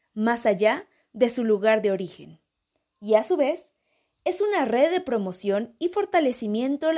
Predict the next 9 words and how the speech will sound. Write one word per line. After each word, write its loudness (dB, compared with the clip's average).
de -2
la 0
diversidad -4
cultural, -6
lograda 2
gracias 2
a 0
la 0
colaboración -2